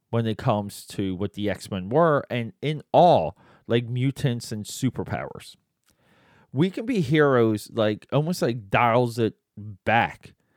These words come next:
You know, like, it, it gets to the point that it's not taking itself seriously. It's not taking itself literal. Grant Morrison with that chicken head guy that he put into New X-Men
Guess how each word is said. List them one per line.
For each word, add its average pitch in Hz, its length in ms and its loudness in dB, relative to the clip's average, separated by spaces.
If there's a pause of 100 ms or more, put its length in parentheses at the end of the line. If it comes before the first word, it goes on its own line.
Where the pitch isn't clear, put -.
(240)
You 135 140 0
know, 156 160 2
like, 131 300 2 (100)
it, 85 260 0
it 107 320 -4
gets 165 240 -2
to 214 100 2
the 170 100 0
point 147 340 -2
that 110 260 0
it's - 200 -6
not 131 320 -4
taking 131 560 0
itself 104 360 0
seriously. 101 640 -4
It's 92 100 -10
not 123 180 -4
taking 120 320 -4
itself - 400 -6
literal. 107 640 -4 (320)
Grant 156 340 -2
Morrison 131 600 -2
with 104 140 -4
that 92 200 -4
chicken - 360 -4
head 90 240 -6 (520)
guy 78 400 -2 (140)
that 98 180 -2
he 107 60 -4
put 110 240 0
into 110 260 -6
New 107 260 0
X-Men 135 480 -4